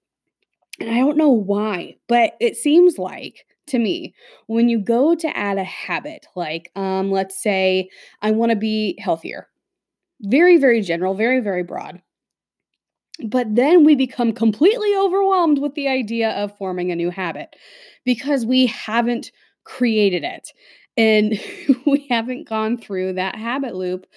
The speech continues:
with this particular thing. And the thing is,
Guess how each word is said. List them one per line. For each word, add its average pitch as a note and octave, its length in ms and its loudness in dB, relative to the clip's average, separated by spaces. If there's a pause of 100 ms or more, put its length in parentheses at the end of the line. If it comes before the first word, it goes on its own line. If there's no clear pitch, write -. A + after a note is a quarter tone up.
(280)
with G3+ 340 -2
this F#3 220 -2
particular F3 760 -4 (300)
thing. C4 220 2
And A#3 100 2
the B3 60 2
thing D4 200 2
is, C#4 200 2